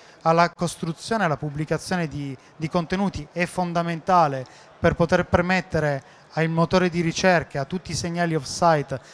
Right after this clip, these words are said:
di farci trovare e poi farci chiamare. In qualche modo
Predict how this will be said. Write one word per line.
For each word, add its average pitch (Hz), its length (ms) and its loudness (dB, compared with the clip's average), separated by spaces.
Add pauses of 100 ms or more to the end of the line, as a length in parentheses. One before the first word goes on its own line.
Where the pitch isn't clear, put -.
di 151 140 -6
farci 170 340 0
trovare 139 480 -6 (360)
e 277 100 -2
poi 180 160 0
farci 165 340 0
chiamare. 139 460 -6
In 156 120 -8
qualche 190 280 2
modo 170 420 4